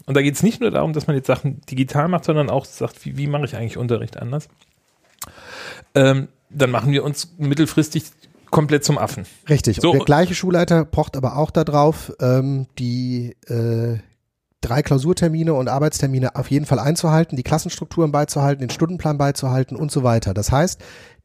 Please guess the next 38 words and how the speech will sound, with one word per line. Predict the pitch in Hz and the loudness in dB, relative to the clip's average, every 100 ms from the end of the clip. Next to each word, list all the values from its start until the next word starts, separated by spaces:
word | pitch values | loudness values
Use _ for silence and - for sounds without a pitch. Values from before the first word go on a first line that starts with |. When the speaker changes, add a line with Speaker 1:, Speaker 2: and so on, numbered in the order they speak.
| - | -2
Speaker 2:
nochmal | 151 156 147 | 2 4 4
die | |
Frage, | 139 - 135 170 | 2 2 2 4
Speaker 1:
Ja. | 208 - - - | 2 0 -4 2
Speaker 2:
welche | 165 - | 2 4
Motivation | 175 170 151 135 - 226 254 175 | 2 4 4 4 4 4 4 4
Speaker 1:
Mhm. | 175 185 - _ _ - | 4 4 0 _ _ -2
Speaker 2:
hat | 147 151 | -2 -4
ein | 135 | -6
Schulleiter? | - 240 147 131 175 214 | 0 2 4 2 0 -2
Also | - 143 | -2 -2
ich | 156 | 0
hab, | - - | -2 -4
ich | - 165 | -2 -2
hab | - | 0
eine | 151 143 | 0 0
Antwort, | 165 160 143 - | 0 2 2 2
ein | 147 135 131 | -2 -2 0
Speaker 1:
Nee. | 143 | 2
Speaker 2:
Gefühl | 180 180 | 4 4
in, | - 151 131 | 2 -2 -4
äh, | 139 - - - - - 156 151 - | -10 -12 -12 -12 -12 -12 -12 -16 0
parat, | - 135 156 123 | 2 4 4 4
deshalb | 120 127 | 2 2
Speaker 1:
Ja. | 123 - - - 135 - | 2 -2 -8 -16 -8 2
Speaker 2:
kann | 156 | 2
ich | 156 | 2
das | 151 | -2
jetzt | 143 | -2
auch | 135 | -2
einfach | 135 135 - | -2 -6 -4
kurz | 143 - | -4 -2
erwähnen | 123 131 147 | 0 2 2
und | 131 | 0
du | |
kannst | - 135 135 | -2 -2 -2
dann | 120 | -2
dagegen | 123 143 151 110 | 0 2 0 -2